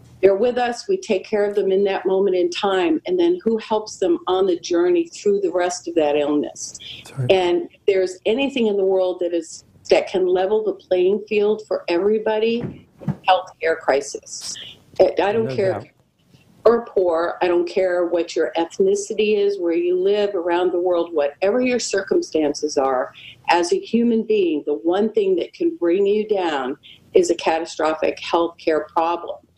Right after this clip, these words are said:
Speaker 1: And we try very hard to level that playing field for people.
Speaker 2: And, and, and you're right. I mean, no one is immune to this, Debbie. That's what's, that's what's
Speaker 1: No.
Speaker 2: just amazing. Uh, you know, ethnicity, income bracket, I'm repeating what you said.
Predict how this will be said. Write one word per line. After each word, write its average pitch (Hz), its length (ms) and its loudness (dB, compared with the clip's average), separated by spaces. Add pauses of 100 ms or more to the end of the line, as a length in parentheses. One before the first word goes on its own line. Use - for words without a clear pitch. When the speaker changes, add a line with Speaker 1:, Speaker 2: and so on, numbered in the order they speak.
(460)
Speaker 1:
And 165 420 4
we 240 300 0
try 180 340 0
very 190 360 0
hard 170 360 -4
to 160 100 0
level 165 340 2
that 151 220 0
playing 165 320 2
field - 320 0
for 139 100 0
people. - 460 -4 (760)
Speaker 2:
And, 147 160 2
and, 143 320 0
and 135 240 0
you're 131 120 0
right. 123 300 -2
I 117 60 -6
mean, 113 260 -4
no 147 240 2
one 190 220 0
is 139 180 -2
immune 127 440 0
to - 120 -4
this, 92 240 -2
Debbie. 101 280 -2
That's 123 280 -4
what's, 113 300 -2 (420)
that's 123 240 2
what's 139 140 2
Speaker 1:
No. - 80 -2
Speaker 2:
just 123 240 -4
amazing. 110 480 -2
Uh, 104 140 -4
you 123 360 -4
know, 107 60 -2
ethnicity, 113 760 -2 (280)
income 123 460 0
bracket, 110 420 -2
I'm 104 120 -2
repeating 107 460 -2
what 104 180 -4
you 113 120 -2
said. 113 340 -4